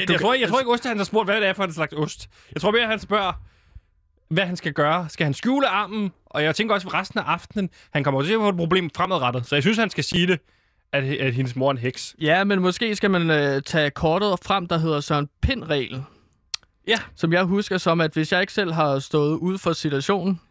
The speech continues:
Speaker 2: så kan jeg ikke rigtig, så har jeg ikke lyst til at udtale mig omkring det. Er det ikke rigtigt forstået? Det er dig, der kender Søren Pind.
Speaker 1: Ja, Søren Pind-reglen, der man skal sige ja til det, man, øh, sagde ja til først. Man har ikke sagt ja til noget her. Han har aldrig sagt ja til at få en ostearm.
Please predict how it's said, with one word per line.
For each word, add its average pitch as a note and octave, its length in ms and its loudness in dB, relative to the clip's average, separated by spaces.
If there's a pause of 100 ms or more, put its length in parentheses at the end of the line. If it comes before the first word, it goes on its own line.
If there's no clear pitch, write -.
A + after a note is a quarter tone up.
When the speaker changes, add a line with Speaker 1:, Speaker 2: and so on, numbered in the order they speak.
(120)
Speaker 2:
så E3 100 -2
kan D#3 140 2
jeg C#3+ 80 4
ikke C#3+ 200 -4
rigtig, D3 440 -2
så F3+ 120 2
har E3 100 0
jeg D#3 80 0
ikke E3 140 -2
lyst D#3+ 140 0
til E3+ 80 0
at D3+ 40 2
udtale D#3+ 340 0
mig B2 120 0
omkring B2 320 -4
det. C3+ 100 -6 (340)
Er C#3+ 60 -2
det F3 80 2
ikke F3+ 180 -2
rigtigt F#3 220 -2
forstået? E3+ 440 -2
Det C#3+ 60 0
er C3 40 -2 (160)
dig, G3 100 0
der G3 60 2
kender E3+ 280 0
Søren B2+ 240 -2
Pind. C3+ 260 -6
Speaker 1:
Ja, C3+ 160 -2
Søren D3 180 -6
Pind-reglen, G3+ 380 -2
der E3+ 80 2
man E3+ 100 -2
skal E3 120 -6
sige E3+ 160 -2
ja F#3 60 2
til F#3+ 160 -6
det, F3+ 80 -2
man, D#3+ 300 -2 (240)
øh, B2+ 600 -6
sagde C#3 180 2
ja C#3 120 2
til D3 140 0
først. - 400 -4 (320)
Man B2+ 120 -2
har D3+ 40 2
ikke E3 80 0
sagt D#3+ 180 0
ja D3 80 2
til D3+ 140 -2
noget C3+ 200 0
her. B2 140 0
Han B2 100 -2
har B2+ 80 2
aldrig E3+ 160 0
sagt D3 160 2
ja D3+ 80 2
til E3 100 0
at C#3 80 2
få C#3 60 0
en D3 60 0
ostearm. - 500 -4